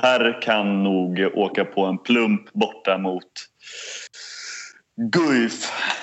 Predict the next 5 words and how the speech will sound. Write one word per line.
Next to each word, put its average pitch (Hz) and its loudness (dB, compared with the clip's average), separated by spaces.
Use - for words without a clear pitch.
om 113 4
inte 104 0
de 98 2
spelar 87 2
bra. 120 0